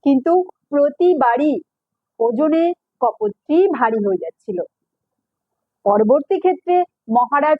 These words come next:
স্বয়ং নিজে সেই মানদণ্ডের মধ্যে বসলেন, তারপর গিয়ে কপোতের ওজনের সমান হলো।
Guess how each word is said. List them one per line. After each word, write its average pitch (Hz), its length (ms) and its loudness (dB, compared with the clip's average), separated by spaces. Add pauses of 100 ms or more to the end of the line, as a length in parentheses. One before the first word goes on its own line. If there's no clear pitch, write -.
(120)
স্বয়ং 254 320 2 (260)
নিজে 247 280 2 (440)
সেই 254 160 0 (160)
মানদণ্ডের 311 680 2
মধ্যে 208 260 0 (100)
বসলেন, 214 360 -2 (460)
তারপর 254 500 0 (160)
গিয়ে 311 200 4 (380)
কপোতের 247 480 -2 (160)
ওজনের 220 400 0 (360)
সমান 202 340 -2 (380)
হলো। 180 220 -2